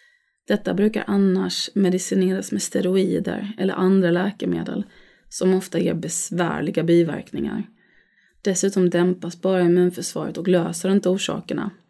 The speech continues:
Går det då att jämföra mat med medicin?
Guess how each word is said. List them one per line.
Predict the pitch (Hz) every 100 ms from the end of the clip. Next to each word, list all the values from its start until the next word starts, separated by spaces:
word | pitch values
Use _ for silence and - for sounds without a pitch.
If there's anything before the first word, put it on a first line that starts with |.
| _ _ _ _ _ _ _ _ _ _ _ _ _ _ _ _ _ _ _
Går | 214 214
det | 208
då | 202
att | 180 175
jämföra | 175 180 170 151 165
mat | 175 175 143 - - -
med | 180 165 147
medicin? | 151 156 170 - - 180